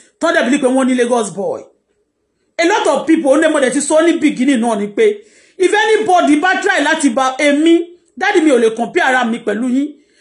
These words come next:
But one thing nípa street, a ti sọ the attitude of presidency, the leaders, the prime ministers, àwọn olórí, àwọn náà ni pé they got to be very strict, no wicked,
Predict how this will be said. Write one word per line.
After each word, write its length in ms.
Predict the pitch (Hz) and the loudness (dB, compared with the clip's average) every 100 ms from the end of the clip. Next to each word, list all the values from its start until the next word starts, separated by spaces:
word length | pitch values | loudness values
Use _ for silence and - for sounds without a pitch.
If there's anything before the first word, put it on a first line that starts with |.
| _ | _
But 200 | - 320 339 | -2 0 2
one 280 | 415 440 415 | 2 2 0
thing 340 | 381 330 247 | 0 2 4
nípa 500 | 311 320 302 269 285 - _ | 2 0 -2 0 -2 -8 _
street, 580 | - - - 440 381 - - _ _ _ | -14 -14 -4 0 0 -2 -10 _ _ _
a 100 | 311 | -4
ti 100 | 320 | -2
sọ 280 | 277 311 247 | 0 0 0
the 100 | 269 | -2
attitude 680 | 330 381 403 - 403 339 254 | -2 0 0 2 2 4 0
of 360 | 208 - _ | -2 -6 _
presidency, 840 | - 302 294 269 240 220 - 139 87 _ _ 185 | -4 -2 -2 -2 -2 -2 -8 -14 -18 _ _ -6
the 140 | 247 | -2
leaders, 760 | 254 370 285 214 156 - - - _ _ | 2 2 0 -2 -4 -8 -12 -20 _ _
the 140 | 180 247 | -8 -8
prime 340 | - 403 349 | -4 -2 0
ministers, 600 | 285 220 - 180 139 - _ _ - | 0 0 -4 -8 -8 -10 _ _ -4
àwọn 320 | 269 311 330 | 0 2 2
olórí, 280 | 359 381 359 381 - _ _ _ _ - | 2 4 2 2 -4 _ _ _ _ -6
àwọn 280 | 294 339 415 | -2 0 2
náà 180 | 392 277 | 2 2
ni 80 | - | 0
pé 280 | 320 311 - - _ _ _ _ _ _ | -2 -2 -4 -14 _ _ _ _ _ _
they 240 | 196 277 277 | -8 -4 -2
got 260 | 302 381 370 | 0 0 -2
to 340 | 254 208 175 - | -6 -6 -10 -18
be 280 | 156 262 226 | 0 2 2
very 300 | 180 311 311 | 0 2 0
strict, 400 | - 262 330 - - _ _ _ _ _ _ _ _ _ _ _ - | 0 -2 -2 -6 -16 _ _ _ _ _ _ _ _ _ _ _ -2
no 280 | 233 359 311 | 2 4 4
wicked, 420 | 294 269 - | 2 0 -4